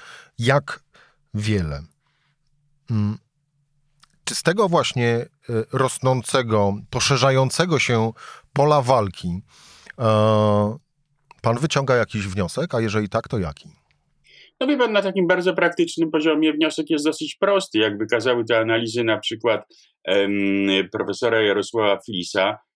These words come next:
Speaker 2: prawo i Sprawiedliwość straciło na przestrzeni paru lat między trzynaście a piętnaście punktów procentowych poparcia. E, i ja przypuszczam, że u podłoża tej decyzji, której,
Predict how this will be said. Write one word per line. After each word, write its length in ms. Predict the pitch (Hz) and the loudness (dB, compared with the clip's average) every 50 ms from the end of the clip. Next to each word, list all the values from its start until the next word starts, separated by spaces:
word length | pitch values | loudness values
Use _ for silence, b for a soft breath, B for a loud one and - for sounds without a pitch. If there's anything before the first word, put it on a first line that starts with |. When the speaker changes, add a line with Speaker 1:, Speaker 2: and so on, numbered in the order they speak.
| _ _ - | _ _ -2
Speaker 2:
prawo 220 | 110 110 110 127 127 | 0 0 2 2 0
i 80 | 117 | -2
Sprawiedliwość 960 | 110 - - 117 107 113 113 110 101 101 101 87 95 101 110 113 110 - - | -2 -2 -2 -2 0 0 -2 -2 -4 -6 -4 -2 0 0 0 0 -2 -6 -10
straciło 480 | - - 120 104 - - - 123 120 117 | -6 -4 -2 -2 -2 -4 -2 -2 0 0
na 120 | 110 110 | 0 -2
przestrzeni 580 | 107 - 110 98 - - - 123 117 107 110 101 | -4 -4 -8 -8 -8 -8 -6 -4 -4 -2 -4 -6
paru 320 | - - 113 110 107 107 | -4 -2 -2 -2 0 0
lat 340 | 98 90 87 92 101 - _ B B B B B B - | 0 0 2 0 0 -2 _ B B B B B B -4
między 260 | 113 110 104 104 110 | -2 -2 0 0 -2
trzynaście 480 | 104 - 117 120 113 110 110 - - 123 | -4 -4 -2 0 0 0 0 0 -2 -2
a 60 | 110 | -2
piętnaście 500 | 113 120 110 117 117 110 110 - 123 113 | -2 -4 -4 -2 -2 -2 -2 -2 -4 -4
punktów 360 | 113 117 107 98 - 120 110 - | -2 -4 -4 -4 -4 -8 -8 -4
procentowych 560 | - 117 110 127 120 110 113 117 104 - 117 - | -4 -4 -4 -4 -4 -2 -2 -2 -2 -4 -4 -4
poparcia. 580 | - 120 - 202 202 170 117 90 - - - - - _ b b b b b b - | -4 -2 0 2 2 2 0 -2 -6 -8 -10 -10 -12 _ b b b b b b 0
E, 580 | 101 101 101 101 104 101 101 101 101 104 104 101 - - | 2 4 4 4 4 4 4 4 4 2 2 0 0 0
i 400 | 117 123 123 127 131 135 127 - - | 0 2 2 2 2 0 -2 -4 -4
ja 200 | 107 131 139 139 | 0 2 2 2
przypuszczam, 680 | 139 - - 160 - 160 113 - - - 117 110 120 117 | 0 -2 -4 -2 0 0 -2 -2 -2 -2 -2 -2 0 0
że 140 | 117 135 | 0 0
u 120 | 123 127 120 | 0 0 0
podłoża 460 | 131 120 113 123 131 131 131 123 113 | -2 -4 -2 -2 -2 0 2 0 0
tej 260 | 117 127 117 117 110 | 0 0 -2 0 0
decyzji, 880 | 107 117 113 - - 117 92 82 87 92 95 104 110 104 87 76 67 62 71 71 - _ - | -2 -2 -4 -2 -4 -4 -4 -4 -4 -4 -2 0 0 0 -2 -4 -8 -10 -12 -14 -16 _ -12
której, 440 | - 110 104 104 98 95 98 92 | -6 -2 0 2 2 0 0 -4